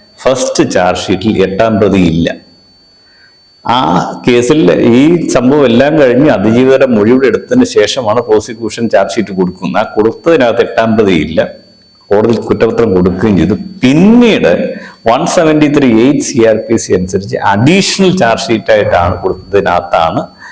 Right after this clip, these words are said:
ഈ എട്ടാം പ്രതി പിക്ചറിലേക്ക് കടന്നു വരുന്നത്.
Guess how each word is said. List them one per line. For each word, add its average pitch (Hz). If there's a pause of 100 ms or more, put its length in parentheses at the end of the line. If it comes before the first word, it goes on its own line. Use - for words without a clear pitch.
(340)
ഈ 82 (300)
എട്ടാം 107
പ്രതി 196
പിക്ചറിലേക്ക് 92
കടന്നു 85
വരുന്നത്. -